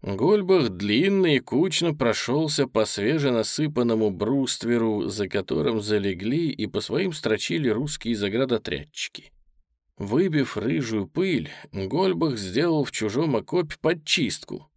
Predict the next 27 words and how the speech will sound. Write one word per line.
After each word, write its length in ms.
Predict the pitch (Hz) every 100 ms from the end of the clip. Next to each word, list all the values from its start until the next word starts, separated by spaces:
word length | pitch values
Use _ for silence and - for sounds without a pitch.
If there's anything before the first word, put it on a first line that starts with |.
| -
Солдат 580 | - 107 98 196 214
же 200 | 104 104
русского, 600 | 95 80 76 - 78 69 -
наскочившего 880 | 123 127 - 147 147 131 92 - 92
на 140 | 98
пулемет, 520 | - 123 127 95 - - - _ _ _
запнувшегося 960 | - 107 131 - 143 120 - 101 101 101
за 140 | 95 104
бровку 480 | 110 117 - -
окопа, 560 | 92 - 202 196 - - _
подцепил 680 | 160 160 - 156 151 214 208
на 140 | 185
лету 520 | 175 160 156 165 139 - -
и, 160 | 110
не 120 | 110
тратя 400 | 107 131 120 -
усилий, 600 | 92 92 214 214 180 147 -
одной 460 | 131 127 196 185
рукой 440 | 120 113 - 185 139
метнул 600 | 123 135 - 160 190 151
за 280 | 98 120
спину 440 | 107 - 107 104 92
в 120 | -
подарок 520 | 110 110 120 104 127
другу, 420 | 160 107 - - -
Максу 400 | 151 90 - 78
Куземпелю. 600 | 104 110 107 - -